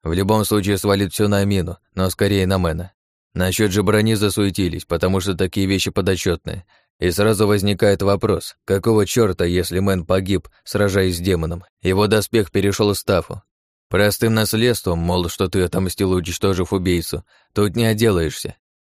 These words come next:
Почему броня не сдана на склад, не выкуплена? Ты же видел, что при смерти вероятность её отвязки приближается к ста процентам. Дорогая штука, передаётся часто из рук в руки. Элита в неё упаковывается,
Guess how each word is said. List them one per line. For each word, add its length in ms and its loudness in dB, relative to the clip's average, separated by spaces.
Почему 360 0
броня 360 2
не 120 0
сдана 300 0
на 140 0
склад, 460 -4
не 120 0
выкуплена? 600 0
Ты 160 0
же 160 2
видел, 340 0
что 180 -4
при 160 -2
смерти 400 -2
вероятность 560 -2
её 160 2
отвязки 400 0
приближается 600 0
к 80 -8
ста 160 0
процентам. 640 -2
Дорогая 580 2
штука, 440 -6
передаётся 540 0
часто 320 0
из 120 0
рук 220 -2
в 80 -2
руки. 340 -2
Элита 440 0
в 60 0
неё 220 0
упаковывается, 880 -2